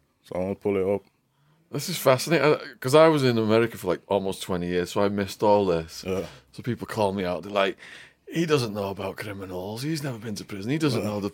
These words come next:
Speaker 2: the slang." And that's 'cause I don't know a lot of what happened in this country.
Speaker 1: Yeah, yeah, yeah.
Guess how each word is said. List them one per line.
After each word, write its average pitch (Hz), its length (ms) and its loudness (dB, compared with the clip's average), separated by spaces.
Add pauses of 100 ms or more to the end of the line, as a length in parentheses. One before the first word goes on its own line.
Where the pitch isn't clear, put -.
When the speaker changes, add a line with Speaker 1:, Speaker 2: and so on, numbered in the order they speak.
(100)
Speaker 2:
the 98 100 -12
slang." 95 580 -6
And 101 140 -6 (480)
that's 160 180 6
'cause 143 160 2
I 151 40 12
don't 127 260 6
know 110 120 6
a 107 40 6
lot 107 180 8
of 95 80 0
what 107 140 8
happened 98 180 0
in 98 80 2
this 104 140 -2
country. 151 420 2
Speaker 1:
Yeah, 127 80 10
yeah, 123 280 6
yeah. 107 80 0